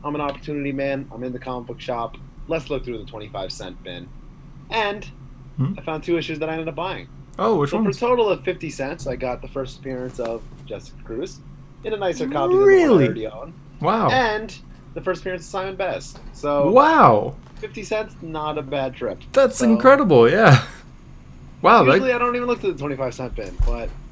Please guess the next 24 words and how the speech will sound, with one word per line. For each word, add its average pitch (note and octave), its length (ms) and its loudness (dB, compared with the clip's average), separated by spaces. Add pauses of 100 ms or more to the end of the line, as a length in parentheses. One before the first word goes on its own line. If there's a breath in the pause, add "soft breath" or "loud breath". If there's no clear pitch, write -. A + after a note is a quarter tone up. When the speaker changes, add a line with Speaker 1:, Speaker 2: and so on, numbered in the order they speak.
(220)
Speaker 2:
You E3 80 -8
may G3+ 180 -6
as D#3+ 140 -2
well, D#3 320 2
yeah. D#3+ 280 4
Speaker 1:
look. - 280 -6
Speaker 2:
New C#3 160 -2
fifty-two F3+ 440 0
Justice F3+ 420 2
League A2+ 180 4
issues. G#2+ 600 0
Speaker 1:
New G2+ 100 -14
fifty-two, C3+ 240 -12
Speaker 2:
Both E3+ 220 2
of D3 100 4
them, A2 160 6
Speaker 1:
baby. E3 280 2 (840)
Speaker 2:
right? D3+ 140 -12
Speaker 1:
The D3+ 600 -8
Simon E3+ 440 -8
Baz C3+ 340 -6
is B2 80 -10
actually B2+ 380 -8
a A2 60 -8